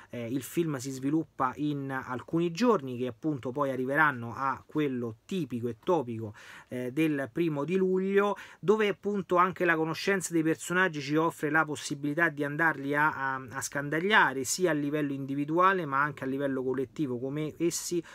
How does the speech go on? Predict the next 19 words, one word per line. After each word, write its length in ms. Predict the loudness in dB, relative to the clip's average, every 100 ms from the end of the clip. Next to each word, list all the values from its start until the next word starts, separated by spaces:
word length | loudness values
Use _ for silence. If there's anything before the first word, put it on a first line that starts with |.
| -20 -12
eh, 160 | -8 -6
sono 360 | -2 0 0 0
la 240 | 2 2
forma, 640 | 2 2 2 0 -2 -2 -2
formano 420 | 2 2 2 -2
un 100 | 0
gruppo, 580 | 4 2 0 -4 -4 -4 -12 -16
un 120 | -8 -4
gruppo 460 | -2 -4 -2 -2
disomogeneo, 880 | 0 -4 -4 -6 2 2 2 0 -2
un 160 | -4 -4
gruppo 380 | -4 -4 -6 -4
che 160 | 0
ha 160 | 0 0
delle, 400 | -2 -4 -4 -4
ehm, 480 | -8 -8 -8 -8 -4
delle 180 | -4
esperienze 580 | -4 -4 -4 -4 -6 -6
diverse 640 | -4 -2 -2 -4 -4 -6